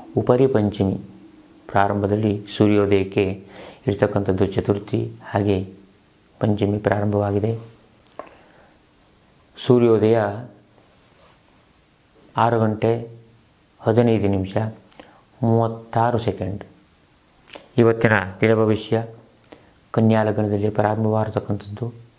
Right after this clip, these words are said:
ಹಾಗೆ ಇವತ್ತಿನ ದ್ವಾದಶ ರಾಶಿಯ ಫಲ, ಮೇಷರಾಶಿಯ ಸಂಚಾರದಲ್ಲಿ ಕುಜನ ಗ್ರಹ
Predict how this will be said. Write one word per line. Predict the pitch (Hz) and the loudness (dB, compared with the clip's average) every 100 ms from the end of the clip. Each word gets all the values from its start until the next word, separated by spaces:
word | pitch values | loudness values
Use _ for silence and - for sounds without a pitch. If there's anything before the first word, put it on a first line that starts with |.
| _ _ _ _ _ _ _ _ | _ _ _ _ _ _ _ _
ಹಾಗೆ | - 113 95 92 104 - - _ _ _ _ - | -2 0 2 2 0 -10 -20 _ _ _ _ -2
ಇವತ್ತಿನ | 123 113 113 110 107 | 2 2 0 0 0
ದ್ವಾದಶ | 101 107 117 113 | 2 2 0 0
ರಾಶಿಯ | 110 104 104 | 0 0 -2
ಫಲ, | 104 107 117 113 - - - - - - - _ - | 0 0 0 -4 -14 -20 -20 -20 -20 -20 -20 _ 0
ಮೇಷರಾಶಿಯ | 117 123 127 113 110 117 110 110 104 113 - - _ - | 2 2 0 0 0 2 2 2 -2 -8 -16 -20 _ -6
ಸಂಚಾರದಲ್ಲಿ | - 113 110 107 107 107 104 | -2 2 2 2 0 2 0
ಕುಜನ | 101 - 107 110 | 0 0 2 0
ಗ್ರಹ | 107 107 107 | 0 -2 -2